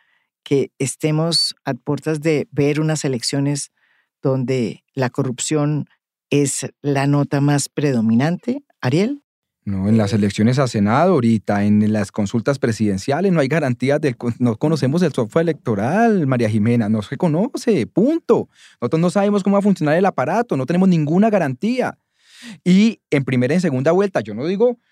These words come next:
Speaker 2: porque Tobón dice acá, "No, en segunda". Yo también le temo a la primera y le temo, y, y,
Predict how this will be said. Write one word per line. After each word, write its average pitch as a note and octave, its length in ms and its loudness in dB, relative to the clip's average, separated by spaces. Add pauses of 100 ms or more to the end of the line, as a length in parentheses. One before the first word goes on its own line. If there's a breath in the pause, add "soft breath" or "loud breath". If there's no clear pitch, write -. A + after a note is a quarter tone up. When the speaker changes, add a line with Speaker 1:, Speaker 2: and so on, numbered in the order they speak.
(140)
Speaker 2:
porque B2 180 -6
Tobón C3 360 0
dice F#3 120 4
acá, G3+ 240 4
"No, F#3+ 160 4
en G3+ 80 4
segunda". D3+ 480 2 (120)
Yo G2 120 -12
también A#2+ 220 -4
le F3 100 0
temo G3 220 2
a - 20 4
la G3+ 100 2
primera D3+ 600 2
y A#2+ 80 0
le A#2+ 120 0
temo, A#2+ 300 0
y, C#3+ 120 0
y, B2+ 280 -4